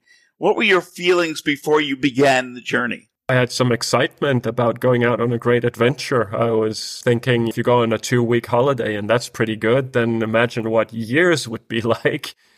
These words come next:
Speaker 2: And I thought I would meet a lot of interesting people and have great conversations, see things I've never seen before, and thoughts would enter my mind, things I've never thought about before, and taste food and smells, and just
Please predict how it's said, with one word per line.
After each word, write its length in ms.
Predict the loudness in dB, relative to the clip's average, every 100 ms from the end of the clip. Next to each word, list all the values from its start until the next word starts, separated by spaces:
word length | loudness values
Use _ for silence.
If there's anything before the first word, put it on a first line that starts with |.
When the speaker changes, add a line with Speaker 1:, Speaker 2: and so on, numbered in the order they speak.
| _ _
Speaker 2:
And 440 | 0 2 4 2 4
I 160 | 2
thought 380 | 4 4 4 4
I 60 | 2
would 160 | 2
meet 320 | 0 -2 -4 0
a 80 |
lot 200 | 2 4
of 240 | 4 0 0
interesting 680 | -2 0 -4 0 0 2 -2
people 540 | -2 -2 0 0 2
and 120 | 0
have 280 | 2 2 2
great 240 | 0 0 2
conversations, 840 | 0 2 2 0 0 -2 -4 -4
see 240 | -2 -2
things 380 | 0 0 0 0
I've 120 | 0
never 220 | 2 0
seen 300 | 0 -2 -4
before, 640 | -2 -2 0 2 2 2 0
and 240 | 0 -2 -8 _ _ _
thoughts 440 | -4 0 0 0 -2
would 140 | 2
enter 320 | 2 2 -2
my 180 | 2 2
mind, 640 | 2 2 4 4 2 -2
things 300 | -2 -2 0
I've 100 | -2
never 180 | -2 -4
thought 320 | -4 0 0
about 360 | 0 0 -2 -4
before, 560 | -8 -2 -2 -2 -2 -6
and 440 | -8 -10 -12 -14 _ _
taste 340 | -2 0 0 -6
food 680 | -4 0 2 2 0 -2
and 300 | -4 -6 -8
smells, 1000 | -8 -6 0 4 4 4 2 2 0 -2
and 480 | -2 0 0 -2 -2
just 220 | -2 -2